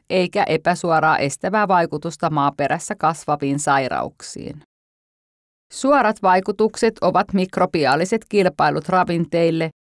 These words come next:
humusyhdisteille, myrkylliselle haihtuville tai parasitismismille. Tukahduttavan kompostin epäsuoria vaikutuksia ovat terveet kasvin kasvut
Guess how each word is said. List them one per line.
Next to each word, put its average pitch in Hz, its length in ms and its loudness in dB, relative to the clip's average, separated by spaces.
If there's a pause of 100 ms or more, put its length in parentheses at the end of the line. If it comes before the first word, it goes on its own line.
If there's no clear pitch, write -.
(120)
humusyhdisteille, 170 1160 0 (240)
myrkylliselle 170 800 0
haihtuville 180 840 0 (240)
tai 180 260 2
parasitismismille. 143 1600 -2 (1080)
Tukahduttavan 208 840 0
kompostin 185 580 0
epäsuoria 185 680 2
vaikutuksia 180 800 0
ovat 151 280 2
terveet 143 440 0
kasvin 139 520 -2
kasvut 170 520 -2